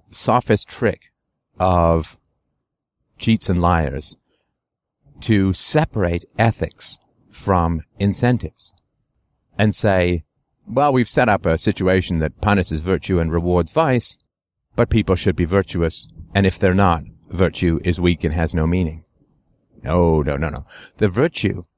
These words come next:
the fundamental virtue that we need now is the advocacy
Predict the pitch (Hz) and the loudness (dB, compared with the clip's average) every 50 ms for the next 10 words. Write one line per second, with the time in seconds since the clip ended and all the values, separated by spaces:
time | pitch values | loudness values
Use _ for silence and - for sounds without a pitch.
0 | _ _ _ - 107 101 - - 127 151 165 139 107 104 98 - 95 78 90 90 | _ _ _ -6 -6 -6 -2 -2 0 0 2 2 2 2 2 0 0 0 0 -2
1 | 85 - - 87 82 85 78 85 92 92 90 87 87 80 69 78 90 101 120 110 | -2 -2 -2 -2 0 0 0 0 0 0 2 2 0 0 0 0 0 0 0 0
2 | 85 78 80 76 - _ _ _ _ _ - - _ _ _ _ _ _ _ _ | -2 -4 -6 -10 -12 _ _ _ _ _ -20 -20 _ _ _ _ _ _ _ _
3 | _ _ _ _ _ _ - - - 92 - - 95 - - 90 92 98 98 - | _ _ _ _ _ _ -10 -2 -2 -2 0 -2 -4 -4 -2 0 0 0 0 -2
4 | 95 - 92 80 - - - 80 78 - | -4 -4 -2 -2 -2 -2 -4 -4 -10 -12